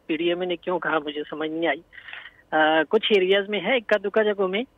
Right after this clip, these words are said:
लेकिन generally तो कहीं light rain है, कहीं moderate rain है, और हाँ, इक्का दुक्का जगहों पे हो सकती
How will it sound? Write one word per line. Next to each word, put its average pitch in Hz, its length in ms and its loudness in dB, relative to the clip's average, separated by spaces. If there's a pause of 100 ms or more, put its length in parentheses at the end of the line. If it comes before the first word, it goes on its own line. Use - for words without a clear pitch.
(520)
लेकिन 196 380 0
generally 208 540 2
तो 214 420 4
कहीं 185 280 -2
light 170 320 0
rain 208 160 0
है, 202 120 0
कहीं 185 180 -2
moderate 165 500 2
rain 190 200 0
है, 180 200 0 (520)
और 160 180 2
हाँ, 175 260 2
इक्का - 200 0
दुक्का 185 240 -2
जगहों 180 260 -2
पे 185 100 -2
हो 151 180 -2
सकती 233 340 -6